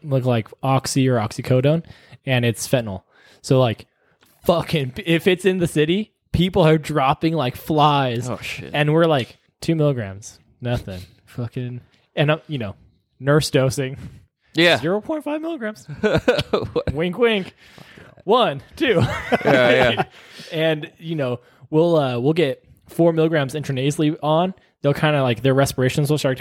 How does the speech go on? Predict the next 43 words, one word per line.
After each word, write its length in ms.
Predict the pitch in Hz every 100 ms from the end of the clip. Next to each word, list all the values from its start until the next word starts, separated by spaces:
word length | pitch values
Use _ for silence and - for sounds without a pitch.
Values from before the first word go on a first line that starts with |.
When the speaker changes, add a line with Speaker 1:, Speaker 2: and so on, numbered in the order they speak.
| -
Speaker 1:
to 60 |
go 200 | 131 127
up, 200 | 120 151 -
and 100 | 120
then 160 | 127
we'll 300 | 127 113 110
start 220 | 107 135 117
an 60 |
I 140 | 101 104
V, 320 | 135 131 135
give 260 | 131 113
two 220 | - 139 127
more, 320 | 120 117 131
and 240 | 120 113
then 380 | 113 123 135 135
they'll, 160 | 127 120
like, 140 | 113
come 180 | - 120
out 200 | 113 120
of 60 | 117
it, 80 |
like, 160 | 110 98
"Oh, 240 | 120 117 104
fuck, 420 | 98 113 110 101
what 160 | 113 120
happened?" 400 | 127 143 - 101
I'm 60 | 95
like, 140 | 90 _ _ _ _ _ -
"Dude, 360 | 143 120 95 _ _ -
you 220 | 131 165
took 320 | - 147 147
a 200 | 135 156
shitload." 500 | 143 - 170 139 110
I 40 | 117
remember 280 | 156 165 156
Speaker 2:
<laughs> 280 | 135 156 151
Speaker 1:
in 480 | 147 135 123 120 107 _ _ -
the 140 | 123 123
other 200 | 208 196
county 300 | 131 113 117
I 60 |
worked 240 | 113 117 135
in, 140 | 143